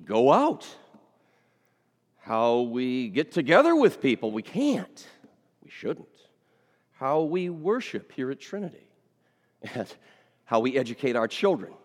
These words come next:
even here in our Lutheran school. And that got me to thinking about this occasion, the retirement of my dear colleague and very close friend, Missus Sandra Price,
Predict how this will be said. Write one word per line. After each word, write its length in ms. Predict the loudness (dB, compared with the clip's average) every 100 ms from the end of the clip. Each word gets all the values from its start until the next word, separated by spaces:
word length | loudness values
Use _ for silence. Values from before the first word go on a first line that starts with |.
| _
even 300 | -6 -2 -2
here 460 | -4 -4 -6 -6 -20 _ _ _ _
in 80 | -10
our 120 | -6
Lutheran 320 | -4 -6 -6 -10
school. 360 | -10 -12 -14 _ _ _ _ _ -20 -20 -20 -4
And 120 | -2
that 160 | -2 -4
got 240 | -8 -8
me 220 | -6 -4 -4
to 100 | -10
thinking 600 | -12 -10 -10 -10 -20 -20 _ _ _ _ _ _ _ _ _ -18
about 280 | -6 -6 -6
this 180 | -14 -14
occasion, 500 | -18 -18 -18 -20 _ _ _ _ _ _ _ _ _ _ _ _
the 60 | -10
retirement 640 | -10 -4 0 2 2 2
of 120 | -2
my 180 | -4 -4
dear 280 | -4 -6 -6
colleague 720 | -8 -10 -6 -4 -6 -8 -14 -20 -20 _ -20 _
and 180 | -10 -8
very 200 | -4 -4
close 360 | -6 -8 -8 -8
friend, 360 | -18 -20 -20 _ _ -20 -20 -20 -20 _ _ _ -2
Missus 440 | 0 0 -4 -6
Sandra 380 | -4 -4 -4 -10
Price, 600 | -14 -20 -20 -20 -20 -20